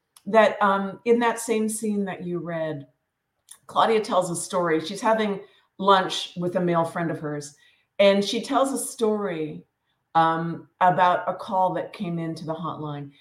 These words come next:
And this is something that happened to me when I was volunteering on the hotline. And this was the moment when I knew I was gonna have to write about this experience. Um, there was a woman who called,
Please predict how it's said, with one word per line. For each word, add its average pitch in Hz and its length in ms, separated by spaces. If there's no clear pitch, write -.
And 214 120
this 285 120
is 392 100
something 294 260
that 208 80
happened 196 320
to 165 80
me 170 180
when 180 160
I 160 80
was 165 160
volunteering 165 420
on 156 80
the 160 60
hotline. 165 400
And 160 180
this 254 240
was 247 160
the 233 80
moment 214 360
when 185 160
I 180 100
knew 180 240
I 170 80
was 160 140
gonna 175 180
have 165 220
to 151 220
write 196 280
about 214 260
this 156 160
experience. 151 640
Um, 170 320
there 214 120
was 202 120
a 214 60
woman 240 240
who 294 120
called, 156 640